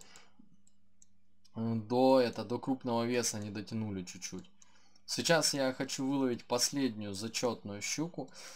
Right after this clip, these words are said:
Кстати, вот эти все щуки, они все клевали одна за одной, то есть не было мелочи. Я на два килограмма разделал на потроха, все остальные клевали одна за одной. Поэтому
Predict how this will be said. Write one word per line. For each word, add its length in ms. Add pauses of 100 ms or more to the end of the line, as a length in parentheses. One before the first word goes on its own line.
(100)
Кстати, 460
вот 200
эти 180
все 220
щуки, 340
они 260
все 320
клевали 560
одна 360
за 160
одной, 280
то 120
есть 220
не 140
было 260
мелочи. 500
Я 260
на 120
два 180
килограмма 680 (160)
разделал 500
на 140
потроха, 540
все 240
остальные 540
клевали 380
одна 260
за 140
одной. 280 (460)
Поэтому 680